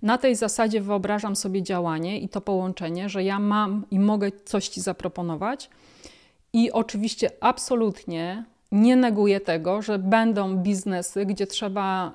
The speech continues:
e, posługiwać się nomenklaturą pan, pani. Będą biznesy, gdzie będą, będziemy mówić klienci. Natomiast, e, jeśli chodzi o budowanie akurat zasięgów, zasięgi są,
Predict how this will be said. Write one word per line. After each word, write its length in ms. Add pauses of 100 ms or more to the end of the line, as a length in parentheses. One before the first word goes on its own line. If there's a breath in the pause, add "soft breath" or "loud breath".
(120)
e, 340
posługiwać 640
się 120
nomenklaturą 800
pan, 300
pani. 480 (560 loud breath)
Będą 320
biznesy, 580
gdzie 420
będą, 420
będziemy 460
mówić 320
klienci. 760 (460 loud breath)
Natomiast, 580
e, 120 (380)
jeśli 460
chodzi 300
o 60
budowanie 680
akurat 460
zasięgów, 760
zasięgi 840
są, 360